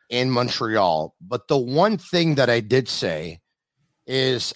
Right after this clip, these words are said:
I would have liked to have seen him start on the third line and maybe play with a Dvorak and a Gallagher. Based on what we saw at the Red versus White game, Dvorak was playing with Gallagher and Dadonov. That might be something to look into.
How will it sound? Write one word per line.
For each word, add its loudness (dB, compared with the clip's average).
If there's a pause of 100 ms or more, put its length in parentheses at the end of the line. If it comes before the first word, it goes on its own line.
I 4
would 4
have 2
liked 2
to -2
have -4
seen -4
him -4
start -2 (120)
on -4
the -6
third 0
line 0
and -4
maybe 2
play 0
with -4
a -4 (580)
Dvorak 2
and -2
a -4
Gallagher. -2 (580)
Based 2
on 4
what 2
we -4
saw 2
at -2
the 0
Red 2
versus -6
White 0
game, -6 (420)
Dvorak 4
was -2
playing 0
with -4
Gallagher 2
and -4
Dadonov. 0
That -2
might -4
be -12
something -8
to -10
look -8
into. -8